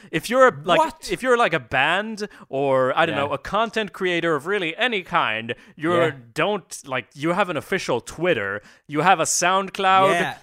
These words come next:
Speaker 1: a Bandcamp
Speaker 2: <laughs> Yeah.
Speaker 1: maybe, a YouTube, and that's it. Well, Tumblr if you're an idiot or you have other junk. There's a different thing. I don't wanna get into it.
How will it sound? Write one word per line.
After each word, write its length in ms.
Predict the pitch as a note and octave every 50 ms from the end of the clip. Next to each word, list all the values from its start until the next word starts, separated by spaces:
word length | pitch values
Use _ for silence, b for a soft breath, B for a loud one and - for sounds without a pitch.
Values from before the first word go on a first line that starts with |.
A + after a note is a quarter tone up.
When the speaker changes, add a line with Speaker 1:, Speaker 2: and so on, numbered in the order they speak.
| - - -
Speaker 1:
a 80 | C3
Bandcamp 400 | D3+ - E3+ F3+ F#3 F#3 E3+ D#3
Speaker 2:
<laughs> 240 | G#3 F#3 F3 F3 -
Yeah. 100 | - F3+ F3+
Speaker 1:
maybe, 240 | F3 C3 E3 E3
a 120 | E3 D3 B2+
YouTube, 680 | A#2 C3+ D#3+ E3+ E3 - F3+ E3+ F3 F3 D#3+ E3 E3 B B B B B B
and 140 | D#3 C3+ D3+
that's 240 | F3+ F#3+ F3+ - -
it. 260 | D3+ A2+ - - - _ -
Well, 140 | - B2+ B2+
Tumblr 420 | - - D#3 D3 C#3 B2 A#2+ A#2
if 140 | A2 G#2 -
you're 100 | B2 A2
an 60 | G#2+
idiot 280 | A2 G#2+ G#2 G2 G2 A#2
or 200 | A2+ G#2+ G#2 G#2
you 100 | G#2 G2+
have 140 | G#2 G#2+ G#2
other 200 | G#2 G2+ G#2 G2
junk. 300 | F#2+ A2 G2+ F#2+ G2 -
There's 140 | C#3 A#2+ A2
a 60 | A2
different 280 | G2+ A#2 - A2+ G2+ F#2+
thing. 140 | G#2+ G2 F#2+
I 40 | G2+
don't 120 | A2 A2+ A2
wanna 120 | G#2 G2+
get 140 | G2+ G#2 G2
into 180 | G2 F#2 G2
it. 120 | G2 -